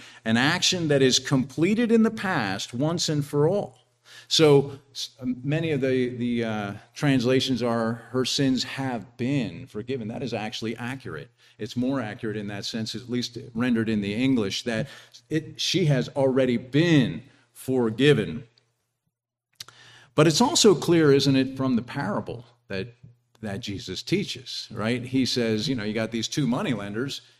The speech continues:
neither one of them could pay, and so when they were both graciously forgiven, it is then he asks the question, "Who will love much?" It is clearly out of the graciousness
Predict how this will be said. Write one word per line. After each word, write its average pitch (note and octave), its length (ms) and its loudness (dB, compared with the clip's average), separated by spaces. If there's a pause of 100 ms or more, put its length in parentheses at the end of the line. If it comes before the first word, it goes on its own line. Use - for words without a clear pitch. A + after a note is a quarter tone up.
neither F3+ 440 2
one F#3 300 2
of E3 140 0
them F3 260 0
could D#3 300 0
pay, D3 800 -4 (440)
and D3 140 2
so D#3 260 4
when F#3+ 380 0
they F3+ 140 0
were E3 120 2
both E3 380 0
graciously E3+ 680 0
forgiven, D#3+ 680 4
it D3 100 2
is B2 460 0
then F3+ 540 0
he B2+ 180 0
asks B2 280 -4
the B2+ 60 -2
question, B2+ 420 -2
"Who D3+ 200 2
will C#3+ 400 4 (240)
love B2 580 2
much?" A2 640 -6 (340)
It F#3+ 120 0
is D3 280 -2 (100)
clearly E3+ 580 2
out C#3+ 300 -2
of A#2 140 -2
the A2 100 -2
graciousness A2 920 -2